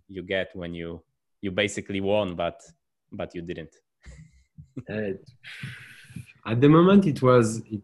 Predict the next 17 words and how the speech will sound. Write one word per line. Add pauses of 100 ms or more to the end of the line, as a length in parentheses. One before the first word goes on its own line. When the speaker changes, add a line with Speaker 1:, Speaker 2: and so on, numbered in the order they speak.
Speaker 2:
yeah,
it
was
strange.
The, (720)
I'm
gonna
go
straight
for
the
rules
because,
uh, (680)
I
think
nobody